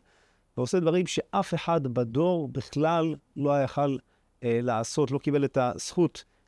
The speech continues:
לפעול כך בעם ישראל, שאפילו הגויים נרתעו ופחדו ממנו. פעם אחת היה מקרה ששייח ערבי,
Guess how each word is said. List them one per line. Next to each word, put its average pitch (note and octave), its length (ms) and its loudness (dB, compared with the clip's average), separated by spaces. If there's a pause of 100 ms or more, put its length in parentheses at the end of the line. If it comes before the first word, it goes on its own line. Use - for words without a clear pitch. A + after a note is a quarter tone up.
לפעול C3+ 360 0
כך B2 160 0
בעם B2 280 0
ישראל, C#3 580 0 (220)
שאפילו E3 440 0
הגויים D#3 580 0 (120)
נרתעו C#3+ 680 0
ופחדו C3+ 420 0
ממנו. C#3 340 -2 (460)
פעם D3 160 2
אחת C#3 200 -2
היה C3+ 120 -2
מקרה C#3+ 500 2 (560)
ששייח A2+ 1200 0 (260)
ערבי, C3 460 0